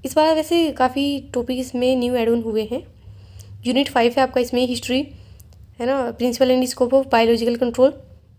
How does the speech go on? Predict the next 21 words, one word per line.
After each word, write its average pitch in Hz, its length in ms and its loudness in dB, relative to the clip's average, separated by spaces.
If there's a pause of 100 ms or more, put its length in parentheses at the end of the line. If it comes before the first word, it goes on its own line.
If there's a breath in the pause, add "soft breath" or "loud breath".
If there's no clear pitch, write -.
(1500)
तो 240 160 0
ये 233 200 2
आप 240 180 0
यहाँ 240 120 0
पर 240 140 0
देख 233 220 -4
ही 247 60 -8
सकते 247 280 -4
हैं, 269 120 -4 (2750)
ठीक 254 200 -8
है। 294 60 2
तो 269 480 2
गाइस, 240 380 -2
ये 247 360 2
आपका 233 300 -4
इसमें 247 180 -2
हो 247 100 0
जाएगा 233 240 0
अप्लाइड 240 280 -2
एंटोमोलॉजी 233 480 -2
फर्स्ट 269 260 -2